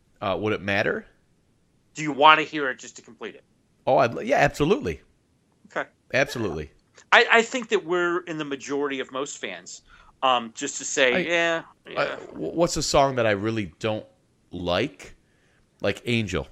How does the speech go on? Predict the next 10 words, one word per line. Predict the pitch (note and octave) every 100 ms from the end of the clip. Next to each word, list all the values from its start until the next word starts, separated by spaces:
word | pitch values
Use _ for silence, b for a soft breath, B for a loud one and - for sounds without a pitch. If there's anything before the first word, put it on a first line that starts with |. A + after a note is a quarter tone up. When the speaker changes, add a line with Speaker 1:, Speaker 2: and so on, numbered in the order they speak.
| -
Speaker 1:
Let's | B2+
put, | D3 -
let, | B2+
let's | C3 A2
put | B2
that | G#2 F2+
out | D#2 -
there. | C#2
Everybody's | E2 E2 F#2 F2+ D#2+ -
favorite. | E2+ C#2 -